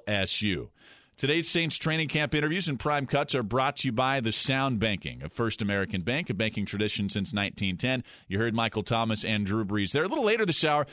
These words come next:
I want to get to Teddy Bridgewater because the backup quarterback for the Saints, he was in front of the microphone today and given a lot of praise – to the entire organization, and especially his head coach. Some interesting audio second half of the hour. We're gonna take our first break, though.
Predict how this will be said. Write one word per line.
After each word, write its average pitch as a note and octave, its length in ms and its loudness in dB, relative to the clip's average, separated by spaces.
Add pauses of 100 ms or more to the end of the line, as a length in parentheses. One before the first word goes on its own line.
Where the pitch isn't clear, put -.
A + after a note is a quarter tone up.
(180)
I D#3 40 -2
want A3+ 100 0
to C4 40 -4
get A3+ 120 -4
to - 60 -8
Teddy E3+ 220 2
Bridgewater B2+ 540 2
because A2+ 240 0
the A2+ 60 0
backup D3+ 400 0
quarterback A#2 400 2
for G#2+ 60 -2
the F#2+ 80 -2
Saints, A#2+ 340 0
he A3 220 -2
was F#3 380 0 (260)
in C#3 140 0
front C#3 220 0
of B2 40 0
the A#2+ 60 0
microphone G#2+ 640 0
today G2+ 540 0 (340)
and D3 260 0 (240)
given F#3 220 2
a G#3+ 60 2
lot F3+ 180 2
of C3+ 60 -2
praise – C#3 640 0 (300)
to C#3+ 180 2
the C3+ 200 0
entire F3 320 2
organization, B2 540 0
and A2+ 80 0
especially C3+ 500 0
his A#2 240 0
head G2+ 240 0
coach. F#2 260 -2
Some F2+ 80 -6
interesting A2 340 -4
audio G2+ 340 0 (220)
second A2 380 0
half F#2+ 220 2
of F2+ 40 0
the F2+ 140 2
hour. C#2+ 80 -2
We're G#2+ 80 0
gonna A3 120 0
take G#3+ 200 2
our F#3+ 100 4
first F#3 300 0
break, E3 240 2
though. G2 240 0